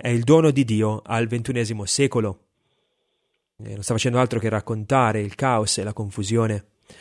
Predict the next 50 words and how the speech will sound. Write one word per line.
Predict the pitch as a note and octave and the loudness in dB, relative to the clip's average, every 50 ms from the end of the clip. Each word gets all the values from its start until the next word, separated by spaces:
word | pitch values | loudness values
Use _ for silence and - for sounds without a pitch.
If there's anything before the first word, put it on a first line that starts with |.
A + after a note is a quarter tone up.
| - - | -10 2
Oh, | - D3 | 4 4
a | |
proposito, | C#3 - B2+ - - B2 B2 A#2 B2+ A#2+ | 4 6 6 6 6 6 6 6 6 6
il | A#2+ A#2+ | 6 4
mutilatore | A#2+ B2 B2 A#2+ - C3+ B2+ B2 - D3 C#3+ C3+ B2+ A#2+ A2+ G#2+ G#2 G2+ - | 2 2 2 4 4 4 6 6 8 8 8 8 6 6 4 2 0 -4 -6
di | A2 A2 A#2+ A2+ G#2+ | -2 0 0 2 6
gay | C#3 D3+ D3 B2+ B2 B2+ | 6 6 8 6 6 4
ravveduto | B2 A#2 A2+ A#2+ C#3+ E3 D3+ - B2 | 4 2 4 6 6 6 6 6 2
al | A2 G#2+ | 0 0
quale | - A#2+ A#2 | 0 0 -2
si | A2 - | -2 -2
fa | A2 A#2 | -4 -4
riferimento | A2+ G#2+ A#2+ A#2 B2 B2 B2 A#2 G#2 - - - - | -4 -4 -4 -4 -2 -2 -2 -2 -2 -4 -10 -16 -8
nell'articolo | A#2 A2+ A2+ A2 G#2+ - - - - A2+ G#2+ | -4 -2 -2 -2 0 0 0 0 2 2 2
era | A#2+ C3+ | 4 4
un | C#3+ C#3+ | 4 6
giovane | C#3+ G#3 G3+ D#3+ B2+ | 6 6 6 6 2
che | A2+ C3+ | 2 2
aveva | C3+ C3+ C3+ | 4 4 4
effettivamente | B2+ - - C#3+ - D3+ D#3+ F3 - C3+ | 2 2 0 -2 0 0 0 0 0 -2
ucciso | A#2 - - F#3+ F#3+ E3 C3+ | -2 0 0 2 2 2 2
un | B2+ B2 | 2 2
omosessuale | B2 B2 A#2 - A#2 - - G3 G#3+ E3 A#2 A#2 C3+ | 0 0 0 0 0 2 6 6 6 6 6 2 -2
e | D#3 - - - - - - - | -4 -6 -12 -20 -20 -20 -12 0
poi | - E3 | 2 4
aveva | E3 D3 | 4 4
descritto | C#3 C3+ - - E3 D#3 - | 2 0 2 2 2 2 2
i | C#3 | 0
suoi | - C3+ | 0 0
sentimenti | A2+ C#3 B2 C#3+ C#3+ D#3 D3+ C#3 | -2 -2 -2 -2 -2 -2 -2 0
di | B2+ C3 | 0 2
rimorso | B2 B2 C#3+ E3 E3+ D3 - C3 | 2 4 4 4 4 2 2 -2
e | |
si | A2+ B2 | -6 -4
chiedeva | - C#3+ F3 F#3 | -4 0 0 0
se | E3+ - D3 | 0 2 2
sarebbe | - D3+ D#3 D3 D3 | 2 2 2 4 4
mai | C3+ C#3 D#3 E3+ | 4 6 6 6
potuto | D#3 D#3 - D3 C#3+ C#3 | 6 4 2 2 2 0
essere | - - - | 0 0 0
stato | - D3+ - C#3+ | 0 0 2 2
perdonato, | - C#3 A#2+ A#2 B2 C3 F3+ A#3+ B3+ E3 - C#3 | 2 2 2 2 4 6 6 6 6 6 4 4
e | B2+ | 6
quindi | - G3+ F3 C#3+ D3 D#3 - - - - - | 6 6 6 4 2 0 -2 -10 -20 -14 -6
andò | - C#3+ D3+ F3+ | -2 2 4 4
dal | E3+ D#3+ D3 | 6 6 4
ministro | C3+ C3+ D3 E3+ E3+ - D#3+ | 2 2 2 2 2 2 2
di | F3+ | 2
guardia, | G#3 E3 C3+ A#2 B2+ - G3 G3 | 4 4 4 4 2 2 -2 -2
suppongo, | - - A2+ - F2+ F2+ G2+ G#2+ C#3 G#3 A3+ _ | -4 -6 -8 -8 -10 -8 -6 -6 -6 -6 -8 _